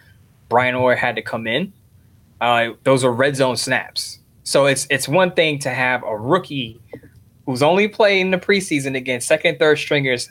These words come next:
Oh, yeah, go in, in, in the red zone against a tough Denver defense and go do something other than hand the ball off. It, it just wasn't gonna happen. So I said, as I said, until they feel like he's ready to handle any situation that they throw at him as a number two guy, because you have to be ready for anything.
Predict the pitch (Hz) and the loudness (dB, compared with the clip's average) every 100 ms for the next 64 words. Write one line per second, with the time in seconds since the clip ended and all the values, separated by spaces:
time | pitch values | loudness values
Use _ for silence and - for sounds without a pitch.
0 | - 180 180 123 180 208 208 202 - 175 | -2 2 2 2 4 4 4 2 -2 -2
1 | 165 165 156 139 180 175 139 113 104 - | -4 -2 -2 2 2 0 0 0 -4 -10
2 | _ - 135 143 127 - 196 151 175 175 | _ -4 -2 -2 -4 -2 -4 0 0 2
3 | 143 151 220 - 113 - - _ _ _ | 0 -2 -4 -4 -6 -6 -16 _ _ _
4 | _ _ - 143 165 175 180 151 143 139 | _ _ -4 0 4 4 2 0 0 0
5 | 135 135 127 139 123 120 120 101 - 156 | 2 0 0 -2 -2 0 0 0 -2 -4
6 | - 185 170 175 - 185 180 165 156 139 | 0 -2 0 -2 0 0 2 0 0 0
7 | 151 156 170 180 - _ _ _ - 143 | -2 -2 -4 -6 -12 _ _ _ -2 0
8 | 135 156 139 143 139 165 147 143 139 220 | 2 2 2 2 2 2 2 0 0 0
9 | 196 175 - 175 160 139 170 123 127 147 | 2 0 2 2 2 0 -6 -4 0 0
10 | 131 123 147 139 123 - 127 143 143 143 | 0 -6 -4 -4 -6 -6 -4 -4 -8 -12
11 | 123 127 135 139 123 113 110 113 117 123 | -8 -8 -8 -8 -10 -8 -12 -6 -4 -2
12 | 127 123 113 110 117 107 - 131 120 123 | -4 -6 -8 -10 -12 -10 -12 -6 -2 -2
13 | 139 131 107 107 120 - 147 190 214 185 | -2 -8 -10 -2 -2 -2 -6 0 0 2
14 | 180 202 180 107 | 0 0 -2 -4